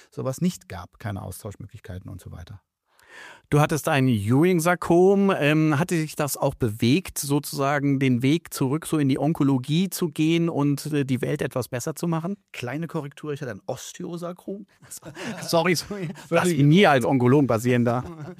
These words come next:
Speaker 1: <laughs> Ja, naja, es ist eine seltene Erkrankung. Bei mir, bei dem parossalen Osteosarkom, da gibt's zehn neue Erkrankungen im Jahr in Deutschland. Find da mal irgendwie einen Austausch. Äh, alle werden auch teilweise unterschiedlich behandelt, Deutschland verteilt.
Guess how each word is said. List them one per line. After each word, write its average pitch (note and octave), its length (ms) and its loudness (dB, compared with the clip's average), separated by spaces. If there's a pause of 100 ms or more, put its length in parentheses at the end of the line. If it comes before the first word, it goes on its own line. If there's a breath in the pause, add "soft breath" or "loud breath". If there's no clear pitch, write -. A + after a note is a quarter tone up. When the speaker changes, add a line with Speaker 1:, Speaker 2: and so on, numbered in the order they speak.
(140)
Speaker 1:
<laughs> - 400 -20
Ja, B2 200 2 (460)
naja, D#3 320 0
es - 180 -14
ist C#3+ 140 -10
eine C#3+ 140 0
seltene C3+ 400 0
Erkrankung. A2+ 580 -6
Bei A2 140 -4
mir, C#3 160 0
bei C3 80 0
dem G#2+ 160 -4
parossalen C#3 580 -4
Osteosarkom, B2+ 600 -8
da A2+ 40 -4
gibt's G#2+ 220 -10
zehn C#3 340 -6
neue C3+ 200 -2
Erkrankungen C3 580 -2
im - 20 0
Jahr A#2+ 220 0
in A#2+ 100 2
Deutschland. A#2 460 0
Find C#3 200 -4
da B2 60 -2
mal G#2+ 180 0
irgendwie G#2+ 260 0
einen G2 100 -2
Austausch. - 640 -2 (460 loud breath)
Äh, - 80 -8
alle B2 240 2
werden B2 160 2
auch A2+ 80 -6
teilweise A#2+ 320 0
unterschiedlich C3+ 640 -2
behandelt, C#3 500 0 (140)
Deutschland B2+ 560 -2
verteilt. C3 640 0